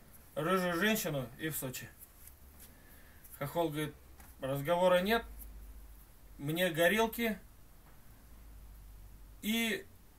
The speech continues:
сало». И все смотрят на эстонца. Эстонец стоит. Зол-, э, золотая рыбка говорит: «Друзья, давайте быстрее, у меня жабры пересыхают, я щас умру, и ничего не исполнится».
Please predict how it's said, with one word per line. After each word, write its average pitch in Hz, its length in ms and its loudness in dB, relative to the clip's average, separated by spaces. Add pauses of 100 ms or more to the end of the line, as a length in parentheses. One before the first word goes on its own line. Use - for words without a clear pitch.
(380)
сало». 131 400 2 (2500)
И 175 140 -2
все 214 180 4
смотрят 180 380 2
на 156 120 0
эстонца. 143 440 -2 (380)
Эстонец 160 420 -2
стоит. 185 340 0 (1000)
Зол-, 147 320 0
э, 165 140 4
золотая 170 400 8
рыбка 156 220 0
говорит: 143 240 -2
«Друзья, 196 520 8 (120)
давайте 170 340 4
быстрее, 196 460 4
у 180 40 0
меня 156 220 2
жабры 156 340 4
пересыхают, 151 680 4
я 151 120 2
щас 151 240 0
умру, 160 300 0
и 151 60 0
ничего 151 260 -2
не 151 120 0
исполнится». 127 600 -4